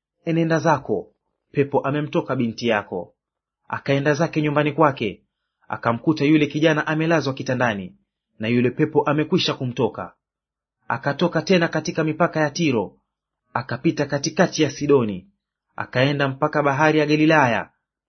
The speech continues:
kati ya mipaka ya Dekapoli. Wakamletea kiziwi, naye ni mwenye utasi, wakamsihi amwekee mikono.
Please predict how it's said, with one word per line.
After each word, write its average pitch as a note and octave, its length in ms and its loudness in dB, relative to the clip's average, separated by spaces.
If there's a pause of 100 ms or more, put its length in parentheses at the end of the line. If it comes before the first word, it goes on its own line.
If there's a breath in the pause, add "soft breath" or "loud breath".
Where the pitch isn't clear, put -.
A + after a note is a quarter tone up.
(200)
kati D#3 300 -2
ya C#3+ 60 2
mipaka D3 380 0
ya C#3+ 80 2
Dekapoli. C3 720 0 (480)
Wakamletea D3 640 2
kiziwi, D3 640 0 (540)
naye D#3 240 2
ni D#3 100 4
mwenye D#3+ 240 2
utasi, C3 640 -2 (420)
wakamsihi B2+ 680 0
amwekee E3+ 480 2
mikono. C3 560 -2